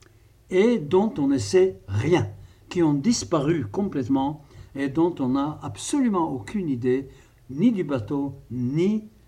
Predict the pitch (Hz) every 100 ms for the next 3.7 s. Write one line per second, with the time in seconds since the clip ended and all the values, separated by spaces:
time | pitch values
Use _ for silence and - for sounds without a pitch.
0 | _ 139 123 - 175 - 123 104 147 156
1 | 160 - 131 127 123 117 110 101 107 101
2 | - - - 139 151 147 139 120 139 120
3 | 151 147 120 - 156 147